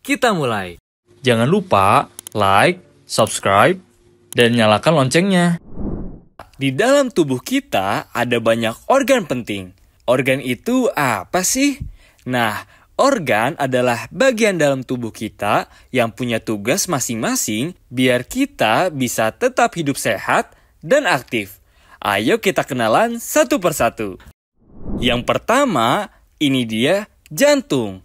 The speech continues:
Jantung itu bentuknya mirip kepalan tangan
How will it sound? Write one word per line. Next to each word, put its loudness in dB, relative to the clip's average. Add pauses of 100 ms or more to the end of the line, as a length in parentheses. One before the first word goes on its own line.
Jantung -2
itu 0
bentuknya -2
mirip 0
kepalan 0
tangan -2